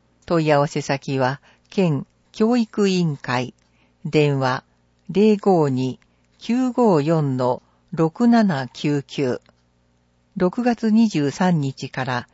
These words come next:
六月二十九日、男女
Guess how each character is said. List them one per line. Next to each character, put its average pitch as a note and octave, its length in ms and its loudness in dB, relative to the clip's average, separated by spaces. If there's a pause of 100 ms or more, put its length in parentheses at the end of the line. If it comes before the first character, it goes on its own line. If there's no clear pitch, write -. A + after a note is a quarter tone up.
(160)
六 A3 280 -2
月 A#3 300 -2
二 G#3+ 140 4
十 C3 280 -2
九 - 160 -4
日、 B2+ 460 -6 (720)
男 G#3 320 2
女 C3+ 320 -2